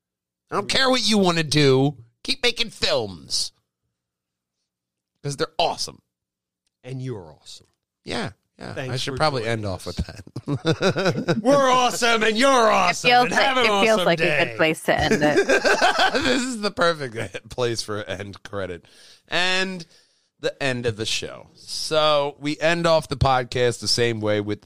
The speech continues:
Speaker 1: thank yous. We wanna thank you to Moiselle Robinson, James Saylor,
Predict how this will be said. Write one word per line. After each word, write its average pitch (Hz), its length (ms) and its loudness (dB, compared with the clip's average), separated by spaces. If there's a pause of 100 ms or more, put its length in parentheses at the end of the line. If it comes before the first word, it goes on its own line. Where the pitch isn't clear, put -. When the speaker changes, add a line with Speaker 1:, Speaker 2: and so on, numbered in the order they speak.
(120)
Speaker 1:
thank 139 340 0
yous. 135 280 2
We 135 80 -4
wanna 135 180 -8
thank 143 300 -4
you 123 80 -4
to 104 80 -4
Moiselle 131 560 0
Robinson, 120 760 -2
James 139 420 -2
Saylor, 110 580 0